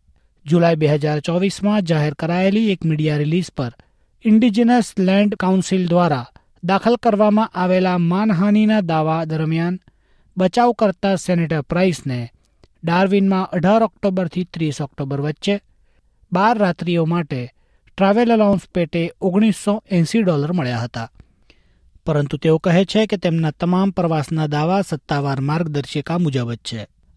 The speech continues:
આ ઉપરાંત ઓસ્ટ્રેલિયન સરકાર વારંવાર કહી રહી છે કે તે ઈરાન સામે લડવા માટે સૈનિકો મોકલશે નહીં. તેમ છતાં આ વધતા સંઘર્ષમાં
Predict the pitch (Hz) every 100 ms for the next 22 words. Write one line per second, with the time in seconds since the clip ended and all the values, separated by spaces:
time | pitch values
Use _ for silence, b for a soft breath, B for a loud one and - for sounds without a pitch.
0 | _ 208 220 233 240 254 247 233 - 233
1 | 233 208 214 233 233 214 208 202 202 196
2 | 180 190 208 214 214 220 233 226 196 -
3 | 185 180 185 214 202 196 196 185 175 175
4 | 175 185 175 220 202 175 160 160 156 147
5 | 143 175 165 156 151 180 208 _ _ _
6 | _ _ - 151 156 160 165 202 214 -
7 | 151 143 180 - 208 - 165 175 170 -
8 | 135 110